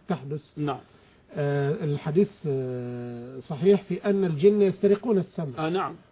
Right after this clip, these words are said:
Speaker 1: وتنزل الشهب فيبقى ما يسمعونه، يسمعون بالأمر قدرة في السماء.
Speaker 2: نعم.
Speaker 1: ملائكة يقولون: "ماذا قال ربكم؟" قالوا: "الحق". فيس-، يلت-، يلتقطها الشيطان فيقرها
Speaker 2: نعم.
Speaker 1: في أذن وليه فيكذب معها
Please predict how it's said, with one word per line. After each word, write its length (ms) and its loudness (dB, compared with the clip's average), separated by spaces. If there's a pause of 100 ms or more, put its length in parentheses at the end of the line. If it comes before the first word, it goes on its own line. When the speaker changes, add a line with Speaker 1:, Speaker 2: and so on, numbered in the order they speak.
(100)
Speaker 1:
وتنزل 520 4
الشهب 520 6
فيبقى 760 4
ما 320 0
يسمعونه، 720 2
يسمعون 420 0
بالأمر 320 0
قدرة 300 0
في 80 -12
السماء. 460 -4
Speaker 2:
نعم. 180 -8 (120)
Speaker 1:
ملائكة 560 2 (320)
يقولون: 320 2
"ماذا 220 4
قال 220 0
ربكم؟" 580 2 (160)
قالوا: 220 2
"الحق". 300 -2 (640)
فيس-، 540 0
يلت-، 420 2
يلتقطها 880 2
الشيطان 440 0
فيقرها 800 4 (120)
Speaker 2:
نعم. 340 -6
Speaker 1:
في 140 4 (120)
أذن 240 10
وليه 640 4 (640)
فيكذب 960 4
معها 760 2